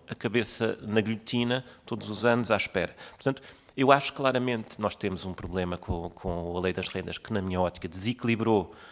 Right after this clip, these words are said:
a relação que existia entre senhorio. A, a relação não era boa anteriormente, também, deixem-me dizer, não sou,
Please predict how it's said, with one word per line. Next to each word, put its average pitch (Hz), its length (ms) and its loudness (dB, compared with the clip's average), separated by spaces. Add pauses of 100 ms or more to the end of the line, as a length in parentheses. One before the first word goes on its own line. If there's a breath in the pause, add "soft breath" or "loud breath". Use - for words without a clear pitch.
(140)
a 107 60 -4
relação 113 360 0
que 98 60 -8
existia 101 240 -4
entre 95 160 -4
senhorio. 98 440 -2 (280 loud breath)
A, 104 240 -4
a 98 60 4
relação 123 260 0
não 117 160 6
era 110 160 6
boa 104 240 2
anteriormente, 95 580 -4
também, 95 280 -4
deixem-me 95 440 -8
dizer, 90 400 -2 (280 loud breath)
não 95 120 -2
sou, 131 540 2